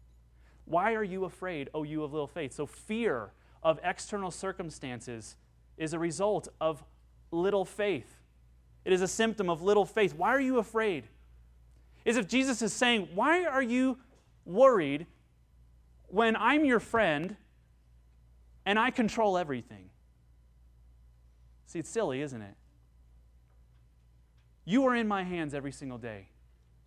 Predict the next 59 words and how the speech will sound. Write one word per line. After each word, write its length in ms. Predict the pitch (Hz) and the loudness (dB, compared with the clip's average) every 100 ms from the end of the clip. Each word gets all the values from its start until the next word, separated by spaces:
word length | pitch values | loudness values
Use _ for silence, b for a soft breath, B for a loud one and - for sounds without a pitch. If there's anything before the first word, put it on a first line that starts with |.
| _ _ _ _ _ _ _ - | _ _ _ _ _ _ _ -10
So 120 | 196 | -4
the 80 | 202 | -4
question 380 | - 226 233 214 | -2 -4 -2 -4
that 80 | |
Jesus 300 | 180 202 180 | -4 -6 -4
would 100 | 202 | -4
ask 180 | 202 185 | -4 -4
you 140 | 233 208 | -4 -4
is, 80 | 160 | -4
"Why 200 | 175 226 | -6 -4
are 60 | |
you 240 | 214 214 202 | -4 -4 -4
afraid 380 | - 214 208 | -6 -4 -2
of 120 | 165 143 | -4 -6
little 180 | 156 | -8
faith? 300 | - 190 156 175 | -6 -6 -6 -4
Why 180 | 202 | -2
are 60 | 247 | -2
you 160 | 240 220 | -2 -4
afraid 320 | - 214 185 | 0 0 0
of 140 | 156 | -2
what 120 | 185 | -6
you 140 | 180 170 | -6 -4
are 100 | 156 | -4
afraid 360 | - 175 156 | -6 -8 -6
of?" 140 | 123 104 - _ - - b b b | -8 -12 -20 _ -20 -20 b b b
Do 80 | 214 | 0
you 40 | |
believe 260 | 208 240 214 | 2 2 2
that 80 | 165 | 2
Jesus 380 | 202 233 196 | 0 -2 -4
is 140 | 180 170 | -6 -4
Lord 240 | 190 196 | 0 0
of 120 | 175 | -2
that 200 | 165 160 | -4 -4
blank 480 | 156 160 135 113 - - _ _ _ | -4 -4 -6 -12 -20 -20 _ _ _
in 140 | 143 139 | -8 -6
your 80 | |
life? 300 | 127 117 104 _ _ - _ _ - _ _ - _ - _ | -6 -8 -10 _ _ -20 _ _ -20 _ _ -20 _ -20 _
What 140 | 208 | 2
would 100 | 247 | 4
it 60 | 226 | 4
look 200 | 214 214 | 2 2
like 180 | 190 160 | -2 0
to 100 | 165 | -6
seek 320 | - 233 - | -4 -6 -4
Him, 160 | 185 147 | -6 -6
to 80 | |
trust 400 | 139 - 202 - | -8 -2 -2 -2
Him, 160 | 180 143 | -6 -6
to, 160 | 131 123 B - | -6 -10 B -2
to 120 | 180 | 2
rest 320 | 180 196 - | 4 2 -2
in 100 | 175 | -6
Him, 200 | 151 143 | -4 -4
to 100 | 143 | -6
seek 240 | 147 214 208 | -8 -8 -4
understanding 640 | 190 - 214 214 208 165 | -6 -4 -4 -2 -2 -4
in, 180 | 156 | -6